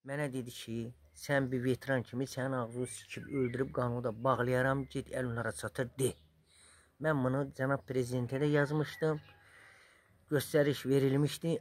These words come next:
amma hal-hazırda iş bağlanıb gedib. Mən barışıq ərizəm olmadan iş bağlanıb gedib. Xahiş edirəm, mənə də nəzarət eləyin,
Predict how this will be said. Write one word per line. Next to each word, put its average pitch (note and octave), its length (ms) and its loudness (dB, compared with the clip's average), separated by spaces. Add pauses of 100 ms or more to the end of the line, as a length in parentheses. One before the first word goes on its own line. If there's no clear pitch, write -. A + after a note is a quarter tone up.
amma B2+ 320 0 (100)
hal-hazırda B2+ 680 2 (120)
iş - 300 -6
bağlanıb C3 520 2
gedib. G#2+ 280 -4 (120)
Mən C#3+ 240 2
barışıq B2+ 440 -4
ərizəm A#2 320 0
olmadan D3+ 480 2 (100)
iş - 160 -10
bağlanıb C3 460 0
gedib. G#2+ 260 -4 (140)
Xahiş C3 320 0
edirəm, C3+ 260 2 (120)
mənə C3 260 2
də B2 100 0 (640)
nəzarət C3 540 4
eləyin, D3 280 2